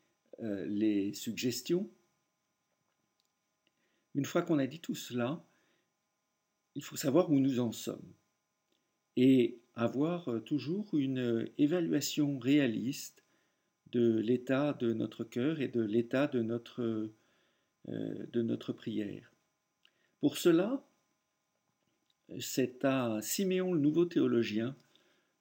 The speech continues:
que j'emprunte la réflexion et l'analyse. Alors, Siméon est un, est un, est un homme du, de la fin du premier millénaire, début du deuxième millénaire, qui est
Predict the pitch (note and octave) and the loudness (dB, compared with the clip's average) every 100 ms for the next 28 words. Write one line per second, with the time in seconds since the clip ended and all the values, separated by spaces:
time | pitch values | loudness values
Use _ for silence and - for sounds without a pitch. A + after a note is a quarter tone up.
0 | - C#3+ C3+ B2 A2+ C#3+ - F3 E3 B2+ | -2 2 4 4 2 0 0 -2 0 -2
1 | A#2+ A#2 A2+ A#2+ - - - C#3 E3 G#3 | 2 2 2 -4 -6 -8 -4 0 0 -2
2 | - - B2+ A#2+ A#2 A#2+ A#2+ G#2 - - | -6 0 4 4 2 0 0 -2 -8 -20
3 | - _ _ _ _ _ _ _ - A#2+ | -20 _ _ _ _ _ _ _ -4 0
4 | A#2 - - F3+ E3+ E3+ F#3+ F3 C#3+ - | -2 -2 -4 0 4 4 4 2 0 -2
5 | A#2+ A2+ A#2 A2 G#2 F#2+ F#2+ - _ _ | -2 -2 0 0 0 -4 -8 -14 _ _
6 | _ _ _ _ G#2+ A2 - G#2+ G2 F2+ | _ _ _ _ -8 -8 -6 -6 -4 -8
7 | - - - - - _ _ _ _ _ | -12 -14 -14 -16 -20 _ _ _ _ _
8 | _ _ - - B2 D3+ E3+ C#3+ G#2 A2 | _ _ -16 -4 0 2 2 0 -4 -4
9 | A2 G#2 G2 _ _ _ - A2 A#2 - | -4 -4 -8 _ _ _ -4 -4 -4 -4
10 | A3 A3 - C#3+ C3 B2+ B2 B2 C3 A#2+ | -4 -4 -4 -4 -4 -4 -4 -2 -2 4
11 | D#3+ E3+ - D#3+ C#3 C3 B2+ B2+ A2+ G2+ | 4 4 -2 -2 -2 -2 -4 -4 -4 -4
12 | G2+ B2+ E3+ _ _ _ _ _ _ _ | -4 -4 -8 _ _ _ _ _ _ _
13 | _ - E3+ F#3 G#3 F#3+ E3+ D3+ | _ -4 4 4 4 2 2 0